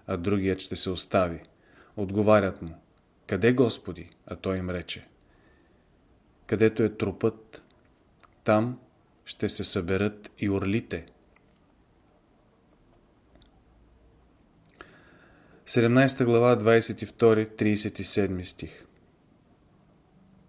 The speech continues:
Последният пасаж е неправилно преведен. На друго място ще се спирам върху него.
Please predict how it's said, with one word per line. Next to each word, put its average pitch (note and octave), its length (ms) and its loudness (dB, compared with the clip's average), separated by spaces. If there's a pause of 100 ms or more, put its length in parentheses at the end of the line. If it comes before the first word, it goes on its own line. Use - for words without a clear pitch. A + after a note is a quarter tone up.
(720)
Последният B2 560 2
пасаж - 680 -6
е A2+ 80 -4
неправилно G#2+ 640 2
преведен. G2 560 -2 (760)
На G#2+ 120 -4
друго B2 280 2
място G#2 480 -2
ще - 200 -6
се - 160 -6
спирам G2+ 460 -2
върху F#2 300 -6
него. E2 320 -8